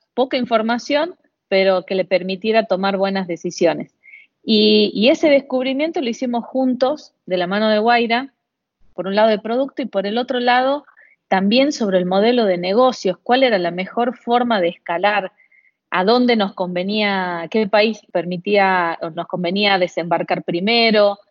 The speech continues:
Realmente fue un, un descubrimiento que hicimos de la mano, como también el proceso de buscar inversión,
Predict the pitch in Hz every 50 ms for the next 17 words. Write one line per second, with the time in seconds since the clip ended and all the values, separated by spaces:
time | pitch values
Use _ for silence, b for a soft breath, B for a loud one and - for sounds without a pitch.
0 | b b b b b 214 220 247 269 277 294 302 285 294 214 208 _ - 233 247
1 | 254 262 - _ _ _ _ _ _ - - 202 196 190 190 190 185 185 - -
2 | 196 196 196 190 196 - - - 196 208 214 226 226 254 262 262 277 285 277 -
3 | - 196 190 - 226 226 220 220 220 214 208 208 202 196 185 185 175 - 180 190
4 | 180 185 196 220 240 262 285 311 349 - _ _ _ - - 214 208 214 - 240
5 | 240 277 320 311 302 247 - 208 214 214 - 240 226 - 233 214 196 185 180 190
6 | 190 - 214 202 208 196 190 190 190 196 - - 254 254 269 277 294 294